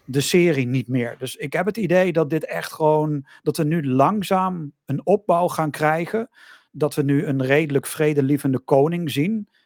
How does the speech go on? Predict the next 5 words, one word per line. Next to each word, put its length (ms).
en 140
een 80
vredelievende, 920
eh, 300
familie, 640